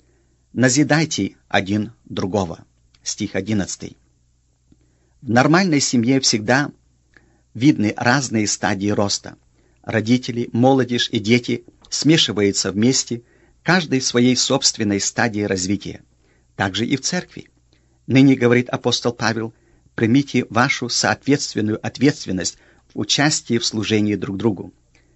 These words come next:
Некоторые не, новообращенные,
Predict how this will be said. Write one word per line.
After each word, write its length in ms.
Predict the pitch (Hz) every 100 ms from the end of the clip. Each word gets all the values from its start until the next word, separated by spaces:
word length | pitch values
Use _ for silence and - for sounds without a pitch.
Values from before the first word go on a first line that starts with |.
| _ -
Некоторые 640 | 123 160 117 - 113 -
не, 160 | 117 120 - -
новообращенные, 960 | 120 117 110 117 123 - 110 110 104